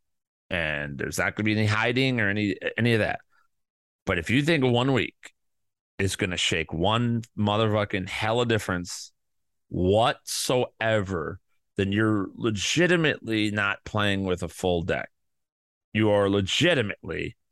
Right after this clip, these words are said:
out of your minds because it won't matter one iota.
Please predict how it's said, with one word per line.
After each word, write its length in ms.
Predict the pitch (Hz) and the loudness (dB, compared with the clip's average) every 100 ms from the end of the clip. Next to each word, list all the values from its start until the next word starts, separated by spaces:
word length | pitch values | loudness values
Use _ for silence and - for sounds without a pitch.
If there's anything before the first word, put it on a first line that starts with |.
| _ _ _ _ _ _ _ - | _ _ _ _ _ _ _ -2
out 260 | 113 123 | 0 0
of 180 | 110 95 | 0 0
your 120 | 98 | 0
minds 520 | 90 78 - - - - _ | 0 -2 -6 -10 -14 -14 _
because 380 | - 95 107 92 - | -10 -2 -2 -2 0
it 180 | 120 - | -2 2
won't 240 | 123 113 | 0 0
matter 520 | 101 95 95 95 90 - _ _ _ _ | 0 2 2 2 -2 -6 _ _ _ _
one 340 | 95 101 107 104 | -2 2 2 0
iota. 480 | 95 90 82 76 | -2 0 0 -2